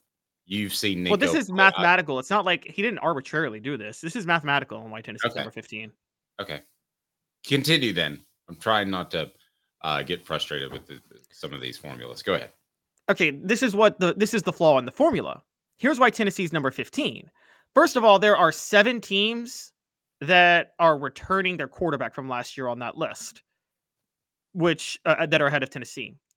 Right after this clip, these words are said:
Speaker 2: The other seven have hi-, had more success last year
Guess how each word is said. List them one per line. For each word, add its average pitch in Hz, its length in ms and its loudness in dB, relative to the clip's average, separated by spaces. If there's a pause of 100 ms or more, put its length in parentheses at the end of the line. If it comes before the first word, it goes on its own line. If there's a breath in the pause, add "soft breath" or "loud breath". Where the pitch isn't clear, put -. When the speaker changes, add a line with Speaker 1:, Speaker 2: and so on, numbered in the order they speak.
(360 soft breath)
Speaker 2:
The 165 240 2
other 277 200 6
seven 349 500 -2 (680)
have 165 920 4 (1120)
hi-, 196 380 6
had 170 280 4
more 190 160 -2
success 190 380 -4
last 185 380 6
year 131 320 -6